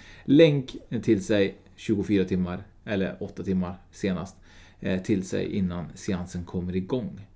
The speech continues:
Och det gör vi tillsammans med Easy Teams då, och då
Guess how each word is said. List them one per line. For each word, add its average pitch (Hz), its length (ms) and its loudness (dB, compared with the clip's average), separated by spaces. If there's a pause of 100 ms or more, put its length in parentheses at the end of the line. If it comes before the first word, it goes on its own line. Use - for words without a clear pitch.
(280)
Och 117 120 0
det 113 140 6
gör 101 140 6
vi 92 80 0
tillsammans 92 440 -4
med 95 200 -2
Easy 101 260 -4
Teams 107 400 -4
då, - 80 -6
och 101 220 -8
då 92 320 -2